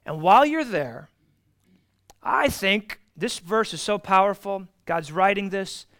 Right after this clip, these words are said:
I want you captives in Babylon to be thinking about this verse for seventy years.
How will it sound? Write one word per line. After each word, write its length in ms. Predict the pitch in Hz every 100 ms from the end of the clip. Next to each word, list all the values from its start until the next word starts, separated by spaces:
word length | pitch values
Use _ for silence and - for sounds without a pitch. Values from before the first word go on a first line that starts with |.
| _ _ _
I 100 | 160
want 300 | 262 302 -
you 160 | 226 220
captives 680 | - 226 208 - 165 156 156
in 100 | 147
Babylon 460 | 170 170 156 156
to 80 | 156
be 120 | 147
thinking 460 | 147 - 208 180 160
about 300 | 151 151 139
this 180 | 175 160
verse 400 | 151 127 123 -
for 160 | -
seventy 520 | - 160 139 131 123
years. 580 | 117 107 92 - - -